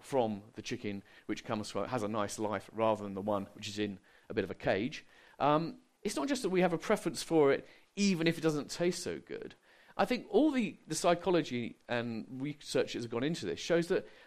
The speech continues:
our experiences are altered by what we believe and know about it. You know, th-, it does genuinely taste better to us when we believe something has come from a good source or has been cooked by someone for us.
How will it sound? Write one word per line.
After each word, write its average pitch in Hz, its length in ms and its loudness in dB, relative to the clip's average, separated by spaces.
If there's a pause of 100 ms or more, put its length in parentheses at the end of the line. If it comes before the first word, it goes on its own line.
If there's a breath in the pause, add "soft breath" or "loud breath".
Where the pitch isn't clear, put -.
(140)
our 196 160 4
experiences 220 760 0
are 226 300 0
altered 214 560 0
by 120 120 2
what 120 180 0
we 117 100 -4
believe 98 540 -4
and 98 160 -10
know 87 160 -6
about 85 400 -12
it. - 120 -14 (400 loud breath)
You 180 120 6
know, 120 80 4
th-, 165 280 0
it 170 220 -2
does 233 300 6 (240)
genuinely 196 580 4
taste - 400 -2
better 101 200 -6
to 87 260 -12
us 80 180 -12
when 123 220 -2
we 123 80 0
believe 117 440 0
something 101 480 -6 (220 soft breath)
has - 140 -10
come 113 180 0
from 104 140 -10
a 104 60 -6
good 98 220 -6
source 98 380 -6
or 107 80 -4
has 117 80 -4
been 113 300 -6
cooked - 280 -2 (320 loud breath)
by 113 200 2
someone 101 420 -6
for 98 340 -6
us. 82 280 -6